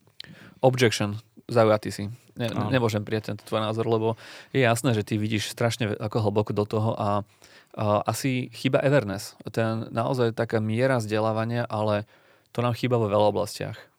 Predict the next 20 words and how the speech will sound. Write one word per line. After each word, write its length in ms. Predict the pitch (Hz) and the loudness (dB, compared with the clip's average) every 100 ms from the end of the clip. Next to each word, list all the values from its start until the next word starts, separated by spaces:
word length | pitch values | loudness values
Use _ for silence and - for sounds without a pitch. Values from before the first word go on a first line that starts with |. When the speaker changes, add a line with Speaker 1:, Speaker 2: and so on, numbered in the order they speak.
| _ - | _ -10
Speaker 1:
Hej, 300 | 123 110 113 - | -4 -2 -2 -4
máme 380 | 95 120 113 | -6 -4 -4
problém 240 | 113 117 107 | -4 -4 -4
s 80 | 107 | -6
vy-, 160 | 110 | -6
s 160 | - 107 | -6 -6
whistleblowingom, 800 | 107 123 127 113 110 107 107 107 | -4 -4 -2 -2 -2 -4 -6 -6
máme 160 | 107 95 | -6 -8
problém 460 | 110 110 104 92 | -8 -6 -6 -6
s 100 | 113 | -6
ochranou 460 | - 110 123 113 110 | -6 -4 -4 -4 -4
údajov, 320 | 107 107 107 | -4 -4 -4
máme 160 | 107 107 | -6 -8
problém 400 | - 104 101 98 | -8 -6 -6 -8
s 80 | |
nejakým 400 | - - 117 107 | -10 -10 -8 -8
nahlasovaním 480 | 110 113 120 123 110 | -6 -4 -4 -4 -4
korupčného 340 | 113 110 113 110 | -4 -4 -6 -8
správania, 560 | - 113 113 110 110 | -6 -4 -4 -4 -4
že 300 | 110 107 113 | -4 -6 -6